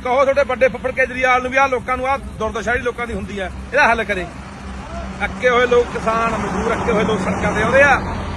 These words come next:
ਜੀ ਨਹੀਂ ਕਰਦਾ ਕਿਹੜਾ ਸੜਕਾਂ ਰੋਕਣ ਨੂੰ, ਲੋਕਾਂ ਨੂੰ ਤੰਗ ਪਰੇਸ਼ਾਨ ਕਰਨਾ। ਓਏ ਆਹ ਮੇਰੀ ਗੱਲ ਸੁਣ ਲਓ, ਜਿਹੜੇ ਇੱਥੇ ਵਿਹਲੜ ਹੋ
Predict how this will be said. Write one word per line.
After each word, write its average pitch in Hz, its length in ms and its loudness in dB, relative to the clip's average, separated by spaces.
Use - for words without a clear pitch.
ਜੀ 208 200 -2
ਨਹੀਂ 247 120 -4
ਕਰਦਾ 247 260 0
ਕਿਹੜਾ 233 180 -2
ਸੜਕਾਂ 196 300 -6
ਰੋਕਣ 202 220 -8
ਨੂੰ, 196 100 -8
ਲੋਕਾਂ 190 220 -8
ਨੂੰ 190 80 -14
ਤੰਗ 180 140 -8
ਪਰੇਸ਼ਾਨ 165 400 -10
ਕਰਨਾ। - 920 -6
ਓਏ 254 60 6
ਆਹ 240 320 6
ਮੇਰੀ 247 160 2
ਗੱਲ 220 200 2
ਸੁਣ 226 180 -4
ਲਓ, 277 140 2
ਜਿਹੜੇ 269 240 2
ਇੱਥੇ 254 160 -2
ਵਿਹਲੜ 240 300 -2
ਹੋ 247 200 0